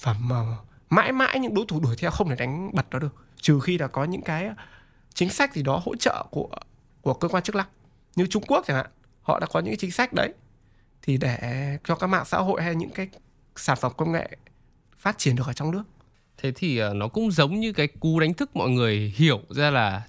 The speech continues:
Speaker 2: thực ra cái sự ra đời của A I này nó không mới. Chỉ là nó bắt mọi người phải hiểu là A I nó tồn tại rồi, đúng không? Nó đang tồn tại rồi và
Speaker 1: Và
Speaker 2: nó
Speaker 1: mọi người
Speaker 2: đang
Speaker 1: dùng
Speaker 2: sử
Speaker 1: hàng
Speaker 2: dụng,
Speaker 1: ngày đấy,
Speaker 2: đúng
Speaker 1: đúng
Speaker 2: rồi,
Speaker 1: không?
Speaker 2: mọi người đang sử dụng hàng ngày đấy. Chẳng qua là bây giờ là,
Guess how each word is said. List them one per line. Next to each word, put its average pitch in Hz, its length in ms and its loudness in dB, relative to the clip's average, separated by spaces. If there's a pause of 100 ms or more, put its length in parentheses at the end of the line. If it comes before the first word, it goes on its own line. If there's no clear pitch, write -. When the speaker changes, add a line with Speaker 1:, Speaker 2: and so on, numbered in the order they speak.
Speaker 2:
thực 147 140 2
ra 156 160 4
cái 135 160 -2
sự 165 160 -8
ra 139 140 4
đời 127 220 2
của - 60 -4
A 135 220 2
I 127 60 0
này 110 120 -2
nó 107 80 -4
không 185 220 4
mới. 180 300 4 (540)
Chỉ - 140 2
là 107 120 4
nó 113 60 4
bắt 269 180 6
mọi 208 140 0
người 151 160 2
phải 117 140 -4
hiểu 147 280 4
là 107 100 -2
A 98 40 -2
I 160 240 2
nó 156 100 -4
tồn 147 240 2
tại - 200 4
rồi, 147 240 2
đúng 131 120 -2
không? 196 120 -2 (260)
Nó 139 220 4
đang 214 220 -2
tồn 170 180 0
tại 151 200 2
rồi 143 220 2
và - 80 4
Speaker 1:
Và 156 60 6
Speaker 2:
nó 143 60 4
Speaker 1:
mọi 143 80 6
người 147 60 4
Speaker 2:
đang 135 60 4
Speaker 1:
dùng 156 100 2
Speaker 2:
sử 151 60 4
Speaker 1:
hàng 143 80 4
Speaker 2:
dụng, 151 100 2
Speaker 1:
ngày 151 160 4
đấy, 143 100 2
Speaker 2:
đúng 156 80 4
Speaker 1:
đúng 202 80 6
Speaker 2:
rồi, 170 120 6
Speaker 1:
không? 180 80 4
Speaker 2:
mọi 165 100 2
người 170 120 4
đang 196 120 2
sử 185 140 4
dụng 147 120 2
hàng 160 180 4
ngày 170 180 4
đấy. 226 160 2
Chẳng 135 200 0
qua 175 180 6
là 170 80 0
bây 175 120 0
giờ 170 140 0
là, 143 80 0